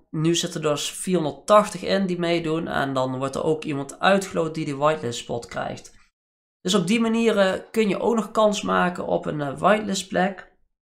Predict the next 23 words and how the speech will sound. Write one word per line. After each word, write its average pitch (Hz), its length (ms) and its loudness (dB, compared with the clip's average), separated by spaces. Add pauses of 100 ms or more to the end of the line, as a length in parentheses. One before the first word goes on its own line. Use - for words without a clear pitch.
(340)
Ehm, 156 500 2
en - 320 -4
anders 165 520 2
moet 165 400 2
je 175 80 -6
dus 151 400 0
echt 147 320 -4
voor 143 240 -8
die 135 340 -6 (380)
levels 175 520 2
gaan. 143 520 0 (600)
En, 127 400 -4
ehm, 120 540 -4
ja, - 360 -4 (380)
die 151 180 -4
invites 143 580 0
erbij. 127 400 -4
Die 151 140 -4
twee 147 200 -4
dingen 135 220 -4
zijn 135 180 -2
het 127 180 -6
moeilijkst. 147 680 -2